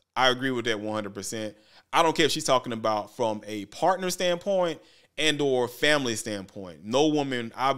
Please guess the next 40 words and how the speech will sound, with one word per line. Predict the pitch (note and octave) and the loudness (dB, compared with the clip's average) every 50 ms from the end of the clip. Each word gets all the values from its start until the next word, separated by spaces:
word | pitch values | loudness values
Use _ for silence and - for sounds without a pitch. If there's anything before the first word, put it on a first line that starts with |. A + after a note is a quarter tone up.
| A#2+ - - | -2 -6 -4
I | A#2 C3+ E3+ F#3+ | 0 2 2 2
believe | F3 D3+ C#3 A#2 A2 G2+ F2 D#2 E2 F2+ | 2 0 -2 -2 -4 -6 -6 -8 -12 -10
this, | A2 A2+ - - - | -8 -8 -8 -4 0
I | B2 | 0
don't | C#3+ D#3 D3+ C3 | 2 2 0 -2
think | - C#3 B2 - | -4 -8 -8 -8
any | C3 C3 C#3 C3+ | -6 -6 -4 -4
woman | C3 B2 B2 A#2+ A#2 A2 G#2+ G#2+ | -4 -4 -4 -4 -6 -6 -8 -8
wants | A2 G#2+ G2 - | -8 -10 -10 -10
to | - A2+ | -12 -10
raise | G#2+ G#2+ A2 G#2+ G#2 G2+ G2+ G2 - - _ _ _ _ _ _ _ - | -8 -6 -6 -4 -4 -6 -6 -8 -10 -12 _ _ _ _ _ _ _ -8
a | A2+ G#2+ | -6 -4
child | - - B2 A2+ G#2+ G2+ G2 F#2+ F#2 | -2 0 0 2 2 2 0 -2 -4
by | F#2+ F2+ F2+ | -6 -10 -10
herself. | F#2 F#2 E2+ - - F2 E2+ - | -10 -10 -12 -12 -12 -12 -12 -4
I | - C3+ F#3+ | -2 0 0
think | - - - | 0 0 -4
children | A2+ - B2+ A2 G#2 | -4 -4 -6 -6 -6
should | - A2 G2+ | -6 -6 -6
be | G2 G2 | -8 -8
raised | F2+ F#2+ G2 G2 F#2+ G#2+ - - _ _ _ - - - G2+ | -8 -8 -8 -8 -8 -8 -10 -12 _ _ _ -20 -18 -14 -8
by, | G2+ G2+ G2+ G2 | -6 -4 -2 -2
you | G2 G#2 | -4 -4
know, | A2 G#2+ G#2 - - | -6 -8 -10 -10 -10
the | G#2 A2+ | -10 -8
community. | A2 - D3+ G3+ D#4+ C#4 G2 E2+ F2 - _ _ _ _ _ _ _ _ _ _ _ _ _ _ _ _ _ _ _ - - | -8 -6 -6 -6 -6 -6 -8 -10 -14 -20 _ _ _ _ _ _ _ _ _ _ _ _ _ _ _ _ _ _ _ -10 -6
I | A2+ | -2
really | B2 C3+ D#3+ E3 | 0 2 2 4
do. | F3+ F3 | 4 4
I | B2 B2+ | 4 4
think | - D#3+ C#3 B2 | 2 0 0 0
it | A#2+ | -2
should | - C3 A#2+ | -2 -2 -2
be | B2+ B2+ | -2 -2
a | |
community | A#2 - A#2 A#2 A#2+ B2+ C3 C3+ | -2 -2 -4 -4 -4 -4 -4 -4
thing | C3 C#3+ C#3+ D#3+ B2 | -2 -2 -2 -2 -2
that, | A2 G#2 G2+ G#2 | -2 -6 -6 -8
you | A#2+ B2+ | -8 -6
know, | A2 G2 F#2 | -6 -8 -8